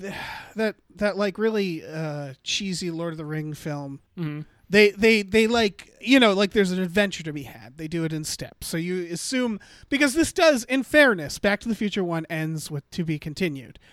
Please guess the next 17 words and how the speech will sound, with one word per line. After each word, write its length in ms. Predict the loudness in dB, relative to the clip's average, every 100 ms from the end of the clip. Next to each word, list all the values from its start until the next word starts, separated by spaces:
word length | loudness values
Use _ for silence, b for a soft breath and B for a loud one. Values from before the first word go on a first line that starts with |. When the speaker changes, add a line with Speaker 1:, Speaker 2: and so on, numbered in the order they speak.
| b b b
Speaker 1:
Uh, 280 | -6 -4 -4
and 180 | -4 -6
Doc 280 | -4 -4 -4
saying, 400 | -4 -4 -4 -6
"It's 240 | -10 -10 -10
your 80 |
kids. 600 | -8 -2 -2 -2 -12 -16 -12
There's 180 | -8 -6
Speaker 2:
Mm-hmm. 60 |
Speaker 1:
something, 440 | -6 -6 -8 -10 -14 _
you 220 | -14 -10 -4
gotta 260 | -4 -2
do 100 | -6
something 240 | -8 -6 -8
about 160 | -8
your 100 | -12
kids." 340 | -4 -2 -2